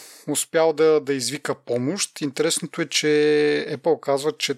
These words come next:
тази услуга работи до шейсет и втория меридиан. По-нагоре, нали, няма никакви гаранции. Този човек е бил на шейсет, около шейсет и шестия, което като се погледне на някакъв глобус, нали, е доста, доста далече, нали. В смисъл, не е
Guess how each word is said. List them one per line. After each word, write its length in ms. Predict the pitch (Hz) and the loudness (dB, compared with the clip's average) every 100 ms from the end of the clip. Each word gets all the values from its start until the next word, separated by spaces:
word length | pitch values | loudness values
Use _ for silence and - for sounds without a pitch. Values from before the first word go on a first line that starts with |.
| _ - | _ -4
тази 340 | 135 127 135 | -2 -2 -4
услуга 460 | 127 - 143 139 127 | -4 -4 -4 -2 -2
работи 400 | 113 131 139 135 | 0 -2 -4 -6
до 500 | 123 131 139 139 135 | -2 2 2 2 2
шейсет 580 | - - 123 - 135 131 | 0 -2 -2 -2 0 -2
и 100 | 117 | -4
втория 500 | - 127 123 117 113 | -6 -4 -2 -2 -4
меридиан. 760 | 113 110 98 104 110 143 185 - | -6 -8 -12 -12 -8 -8 -6 -2
По-нагоре, 840 | 135 127 110 123 135 139 139 135 | 0 0 0 0 2 2 2 2
нали, 340 | 127 120 127 120 147 | -2 -4 -8 -10 -8
няма 340 | 131 120 123 | -4 0 0
никакви 280 | 127 - 120 | -2 -4 -8
гаранции. 580 | 120 113 113 - 180 180 | -8 -6 -4 -4 -4 -6
Този 280 | - 135 135 | -4 -2 -4
човек 280 | - 135 135 | -4 -4 -6
е 40 | |
бил 200 | 117 135 | -4 -2
на 160 | 135 139 | 0 0
шейсет, 520 | - 123 - - - | -2 0 -2 -4 -10
около 320 | 127 - 120 | -14 -10 -6
шейсет 380 | - 123 - 127 | -4 -2 -2 -2
и 40 | |
шестия, 520 | 120 - 120 - 135 135 | -2 -2 -2 -6 -8 -10
което 360 | 123 117 123 | -10 -10 -12
като 180 | - - | -12 -10
се 80 | - | -10
погледне 340 | 123 117 127 120 | -8 -6 -4 -6
на 240 | 113 110 - - - - - - _ _ - | -8 -12 -16 -20 -20 -20 -20 -20 _ _ -8
някакъв 340 | 117 123 107 | -6 -6 -6
глобус, 420 | 113 104 113 - | -8 -8 -4 -4
нали, 340 | 117 117 165 170 156 | -4 -4 -4 -2 0
е 380 | 147 147 139 135 _ _ _ _ _ _ - | 0 0 -2 -4 _ _ _ _ _ _ -20
доста, 560 | 127 139 147 147 - | -20 -6 -2 0 -2
доста 300 | 135 - - | -6 -6 -8
далече, 240 | 113 - 117 | -10 -10 -10
нали. 140 | 107 | -10
В 40 | - | -10
смисъл, 460 | 135 - 123 120 | -6 -2 -2 -4
не 520 | 120 123 135 131 123 123 | -4 -4 -2 -2 -4 -6
е 160 | 127 | -12